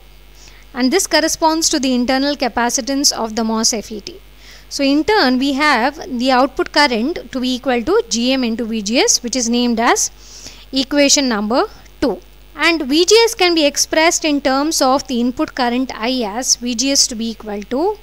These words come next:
I divided by S C G S plus C G D.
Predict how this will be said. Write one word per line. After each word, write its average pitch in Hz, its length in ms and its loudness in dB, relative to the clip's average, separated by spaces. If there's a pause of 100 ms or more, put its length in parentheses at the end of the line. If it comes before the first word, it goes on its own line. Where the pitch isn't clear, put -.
(400)
I 269 540 0
divided 254 560 0
by 240 380 -4 (420)
S - 500 -2 (220)
C 294 340 -4
G 320 240 2
S 349 160 0
plus - 580 -2 (260)
C - 280 -6
G 214 200 -10
D. 190 160 -12